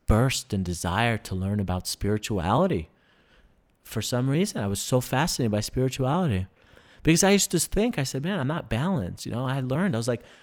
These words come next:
I'm like, "All right, I'm physically fit," or at least I thought I was. It looked like I was. You know, mentally, I was really strong because I had gotten all these degrees and I had read a lot of books and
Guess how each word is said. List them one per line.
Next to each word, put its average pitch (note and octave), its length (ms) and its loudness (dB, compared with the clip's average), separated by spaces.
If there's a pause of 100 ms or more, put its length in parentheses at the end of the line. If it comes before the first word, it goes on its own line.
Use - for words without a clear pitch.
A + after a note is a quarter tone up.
(140)
I'm B2 140 -2
like, D#3 180 -4
"All - 60 -4
right, B2+ 140 -2
I'm C3 100 -2
physically G3 500 0
fit," A2+ 500 -4
or A#2+ 60 -6
at B2 60 -4
least B2+ 180 -6
I A2 80 -4
thought A2+ 300 -6
I - 20 -4
was. F2 320 -4
It A2+ 60 -8
looked A#2 240 -6
like F2 180 -10
I D2+ 60 -10
was. E2+ 480 -8 (420)
You G#2+ 100 -4
know, G#2 220 -2
mentally, E3 560 2
I G#2 40 2
was G#2 220 -2
really C3+ 280 -2
strong A#2 540 -4
because G#2+ 220 -6
I G#2 100 -4
had A2 180 -6
gotten G#2 220 -6
all G#2+ 100 -2
these G2+ 160 -4
degrees G#2 560 -4
and G2 100 -4
I F#2 60 -2
had F#2 120 -6
read G2 160 -2
a G#2 40 -2
lot G2 160 -2
of F2 120 -12
books B2 460 -2
and F#2 240 -4